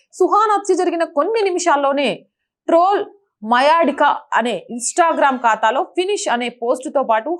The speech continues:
హత్యా వీడియోను హంతకులే షేర్ చేశారు. నెక్స్ట్ వికెట్ కూడా త్వరలోనే పడుతుందంటూ పోస్ట్ చేయడంతో మంగళూరులో ఉద్రిక్త వాతావరణం నెలకొంది. హిందూ నేత సుహాన్ శెట్టి హత్య కేసులో కీలక ముందడుగు పడింది. ఈ హత్యతో ప్రమేయం ఉన్నట్లు అనుమానాలు వ్యక్తం చేస్తున్న ముగ్గురిని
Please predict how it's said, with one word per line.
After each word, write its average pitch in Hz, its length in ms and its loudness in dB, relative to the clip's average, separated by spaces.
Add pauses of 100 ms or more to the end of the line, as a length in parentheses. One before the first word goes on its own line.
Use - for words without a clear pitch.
హత్యా 339 280 -2
వీడియోను 254 540 -6
హంతకులే 320 460 -4
షేర్ 202 300 -6
చేశారు. - 260 -12 (420)
నెక్స్ట్ 254 340 0
వికెట్ 359 280 -2
కూడా 330 220 0
త్వరలోనే 302 500 -2
పడుతుందంటూ 277 640 -6
పోస్ట్ 269 340 -6
చేయడంతో 262 440 -4
మంగళూరులో 233 720 -6 (120)
ఉద్రిక్త 240 340 -6
వాతావరణం 190 600 -2
నెలకొంది. 165 420 -10 (500)
హిందూ 427 300 2
నేత 330 320 0
సుహాన్ 339 480 -2
శెట్టి 277 440 -8
హత్య 226 200 -6
కేసులో 240 580 -6
కీలక 330 400 0 (240)
ముందడుగు 240 460 -4
పడింది. 214 640 -8 (220)
ఈ 311 160 2
హత్యతో 330 440 0
ప్రమేయం 302 480 -2
ఉన్నట్లు 285 420 -8
అనుమానాలు 311 540 0
వ్యక్తం 269 280 -4
చేస్తున్న 233 340 -10
ముగ్గురిని 233 640 -6